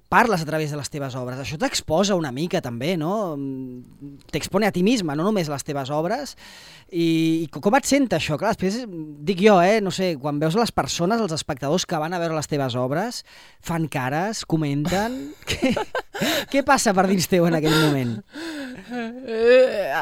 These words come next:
Speaker 2: por momentos, eh, siento como una presión, ¿no? Porque es, eh, expones tu mundo interior así para que todo el mundo lo observe y lo vea y,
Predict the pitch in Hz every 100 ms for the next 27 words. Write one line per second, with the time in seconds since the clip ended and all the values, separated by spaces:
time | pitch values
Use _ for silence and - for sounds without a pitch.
0 | 160 214 240 226 226 233 262 339 - 226
1 | 208 214 208 - 226 226 269 269 262 226
2 | 208 226 233 220 190 - 190 226 185 190
3 | 190 190 - 202 196 190 180 190 196 -
4 | - 196 202 190 170 190 - 202 226 247
5 | 226 - 240 226 220 220 226 233 214 208
6 | 202 202 202 196 - 202 196 190 196 -
7 | 202 202 214 208 220 220 214 202 196 190
8 | 180 - 208 208 220 185 175 190 208 214
9 | 208 202 202 202 196 196 190 185